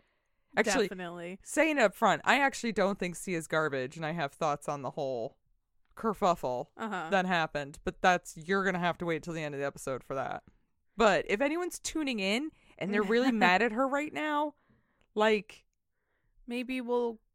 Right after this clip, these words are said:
Speaker 1: I
Speaker 2: calm
Speaker 1: get
Speaker 2: your,
Speaker 1: it.
Speaker 2: calm you down a little bit?
Speaker 1: I don't know.
Speaker 2: I
Speaker 1: I don't
Speaker 2: don't know.
Speaker 1: know. Like, I don't know.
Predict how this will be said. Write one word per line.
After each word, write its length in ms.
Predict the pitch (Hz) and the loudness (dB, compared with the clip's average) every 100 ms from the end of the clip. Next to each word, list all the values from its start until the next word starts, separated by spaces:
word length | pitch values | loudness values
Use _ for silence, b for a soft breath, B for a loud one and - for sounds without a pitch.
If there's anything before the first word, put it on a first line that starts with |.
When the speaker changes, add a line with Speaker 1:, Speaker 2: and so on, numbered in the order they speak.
| _ - | _ -2
Speaker 1:
I 80 | 269 | 0
Speaker 2:
calm 80 | 269 | 4
Speaker 1:
get 160 | 269 | 4
Speaker 2:
your, 100 | 285 | 4
Speaker 1:
it. 240 | 254 214 - | 0 -4 -10
Speaker 2:
calm 200 | 247 240 | -6 -4
you 80 | 240 | -4
down 280 | 214 214 302 | -6 -6 -8
a 20 | |
little 260 | 523 _ - | -14 _ -8
bit? 100 | 539 | -2
Speaker 1:
I 40 | |
don't 140 | 320 403 466 | 0 2 4
know. 120 | 277 | 4
Speaker 2:
I 100 | - | 4
Speaker 1:
I 40 | 175 | 2
don't 140 | 190 | 2
Speaker 2:
don't 0 | |
know. 200 | 196 151 | 2 0
Speaker 1:
know. 60 | 175 _ 202 | -4 _ 0
Like, 360 | 196 185 - - | 2 2 -6 -2
I 80 | 180 | -2
don't 80 | 151 | -2
know. 160 | 160 | -8